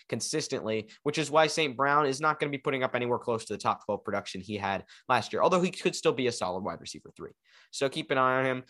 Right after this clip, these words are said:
Sometimes, if you can get good values on these guys who are in bad situations, it can still be a good selection. I'm not saying avoid all these guys. I'm not saying go after all the guys who are in best fantasy situations.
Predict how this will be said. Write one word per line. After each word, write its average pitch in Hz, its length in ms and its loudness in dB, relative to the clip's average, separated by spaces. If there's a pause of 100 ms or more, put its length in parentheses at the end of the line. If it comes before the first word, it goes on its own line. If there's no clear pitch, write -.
(120)
Sometimes, 220 600 6
if 165 120 -2
you 185 80 0
can 208 120 -2
get 214 160 4
good 190 140 2
values 165 380 4
on 160 140 4
these 160 140 -4
guys 139 260 4
who 151 60 0
are 143 80 4
in 139 100 -2
bad 123 200 4
situations, 107 680 -2
it 107 140 -8
can 110 120 -6
still 127 240 -2
be 127 140 -2
a 117 40 -4
good 104 140 -6
selection. 104 480 -6
I'm - 300 -10
not 160 140 4
saying 143 200 2
avoid 131 460 2
all 131 120 6
these 127 180 -2
guys. 131 260 4
I'm 165 80 0
not 185 120 6
saying 170 200 2
go 156 120 6
after 156 320 6
all 127 60 6
the 117 80 0
guys 113 220 2
who 117 80 -2
are 113 60 0
in 107 80 -4
best 113 260 2
fantasy 110 320 -4
situations. 110 720 -4